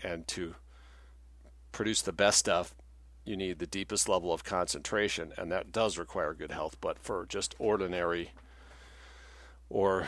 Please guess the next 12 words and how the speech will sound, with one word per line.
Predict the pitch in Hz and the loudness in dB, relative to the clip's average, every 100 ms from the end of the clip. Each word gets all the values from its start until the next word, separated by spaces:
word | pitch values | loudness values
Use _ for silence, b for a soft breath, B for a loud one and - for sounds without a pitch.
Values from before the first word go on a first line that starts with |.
| - | 0
subpar | - 120 98 92 107 95 92 | 4 6 6 4 6 6 6
feeling, | - 92 82 82 | 0 -4 -4 -6
you | 87 | -8
can | 92 76 | -8 -4
write. | 80 90 76 - | 2 4 2 0
But | 78 - - | -4 -4 -4
I, | - 87 95 | 2 2 2
I | |
think | - 98 | -2 -8
doing | 95 85 | -6 -4
radio | 80 85 80 73 71 | -4 -4 -4 -4 -4
is | 76 | -6